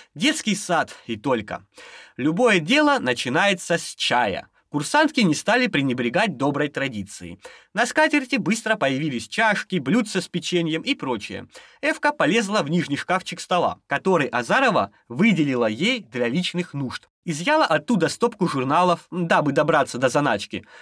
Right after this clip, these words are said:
После вытащила конфеты с коньяком, со вкусом коньяка. «Угощайся». «Ого, мы не опьянеем?» в шутку испугалась Скворцова. «Нет»,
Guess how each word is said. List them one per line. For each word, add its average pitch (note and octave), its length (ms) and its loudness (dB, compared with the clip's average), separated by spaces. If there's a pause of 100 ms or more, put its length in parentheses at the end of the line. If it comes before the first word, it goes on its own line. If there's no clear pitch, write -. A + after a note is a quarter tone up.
(160)
После B3 360 2
вытащила G3+ 440 0
конфеты D#3 500 -4
с - 80 -10
коньяком, C3 720 -8 (240)
со - 160 -4
вкусом G2+ 320 -12
коньяка. F#2+ 400 -14 (500)
«Угощайся». B3 760 0 (280)
«Ого, F3+ 600 2
мы E3+ 180 0
не E3+ 140 4
опьянеем?» E3+ 800 0 (100)
в - 100 -10
шутку F#3+ 360 0
испугалась D3 580 2
Скворцова. C3 680 -2 (600)
«Нет», G3 580 0